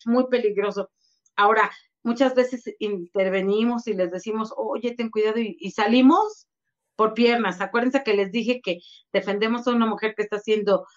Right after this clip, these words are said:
eh, violentada a golpes y la primera en defender al hombre es ella, ¿no?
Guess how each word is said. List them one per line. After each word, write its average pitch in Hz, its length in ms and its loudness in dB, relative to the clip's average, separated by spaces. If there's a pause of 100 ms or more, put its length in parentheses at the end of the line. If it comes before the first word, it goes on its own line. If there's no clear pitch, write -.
(320)
eh, 180 180 2
violentada 180 840 2
a 151 140 -4
golpes 202 840 0
y 196 100 -6
la 180 140 -2
primera 208 400 -2
en 202 100 -2
defender 180 480 0
al 190 160 -2
hombre 190 360 0
es - 140 -4
ella, 156 260 -4
¿no? 170 340 -8